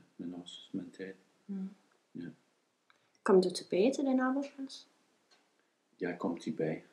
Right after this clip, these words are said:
Speaker 1: øh,
Speaker 2: Ja.
Speaker 1: efter to måneder, tror jeg. Nej, jeg, jeg har forsøgt efter fire uger, fordi min læge sagde, "Du har fået en hjernerystelse, du må ikke kigge fjernsyn,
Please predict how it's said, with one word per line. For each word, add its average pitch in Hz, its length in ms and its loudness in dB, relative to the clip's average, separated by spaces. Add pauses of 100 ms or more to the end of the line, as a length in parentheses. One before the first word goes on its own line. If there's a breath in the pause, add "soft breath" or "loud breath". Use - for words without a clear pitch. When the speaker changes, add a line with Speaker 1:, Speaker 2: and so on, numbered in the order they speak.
(140)
Speaker 1:
øh, - 80 -6 (160)
Speaker 2:
Ja. - 260 -2
Speaker 1:
efter - 200 -10
to - 240 -4
måneder, 90 220 -10 (640)
tror - 220 -20
jeg. 80 80 -20 (1300)
Nej, 90 160 0
jeg, 90 200 2
jeg 101 140 4
har 104 240 0
forsøgt 120 400 6
efter - 260 2
fire 113 280 4
uger, 110 340 8
fordi 98 300 -2
min 85 280 0
læge 95 280 2
sagde, 87 380 0 (1400 soft breath)
"Du 90 100 0
har 87 100 -2
fået 82 280 -2
en 80 140 0
hjernerystelse, 95 920 -2 (140)
du 85 80 -2
må 85 180 0
ikke 85 340 -4
kigge 82 220 -4
fjernsyn, 90 640 -6